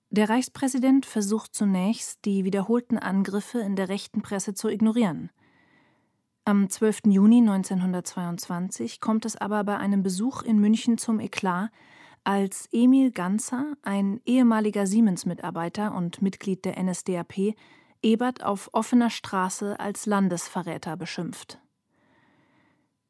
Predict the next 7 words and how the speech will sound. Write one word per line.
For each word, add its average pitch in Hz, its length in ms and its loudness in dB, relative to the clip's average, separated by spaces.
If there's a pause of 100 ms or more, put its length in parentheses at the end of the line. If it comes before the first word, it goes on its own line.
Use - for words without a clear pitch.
Die 240 60 2
republikfeindliche 262 960 0
Presse 226 520 -6
greift 214 360 -8
den 220 120 2
Vorfall 202 420 -4
auf 196 500 -4